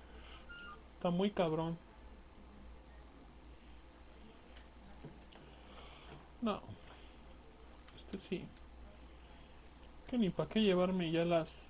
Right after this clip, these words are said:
las gemas ya ni las vendo, güey. Luego la gente ya ni tiene dinero ni nada, güey. Y tengo un chingo guardadas en la casa, güey.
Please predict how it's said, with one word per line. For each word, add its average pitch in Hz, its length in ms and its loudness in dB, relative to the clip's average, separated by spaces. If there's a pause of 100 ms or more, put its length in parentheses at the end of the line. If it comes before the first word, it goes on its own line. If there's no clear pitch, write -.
las 175 160 8
gemas 285 400 8
ya 262 220 10
ni 262 180 10
las 185 240 12
vendo, 214 380 12
güey. 156 200 8
Luego 226 200 10
la 196 140 12
gente 190 260 6
ya 190 100 10
ni 185 140 8
tiene 180 280 6
dinero 135 540 2
ni 131 140 -2 (100)
nada, 147 380 6
güey. 156 240 2 (340)
Y 165 80 2
tengo 247 260 10
un 254 80 8
chingo 262 300 8
guardadas 190 500 12
en 175 120 10
la 139 140 8
casa, 180 480 8
güey. - 200 0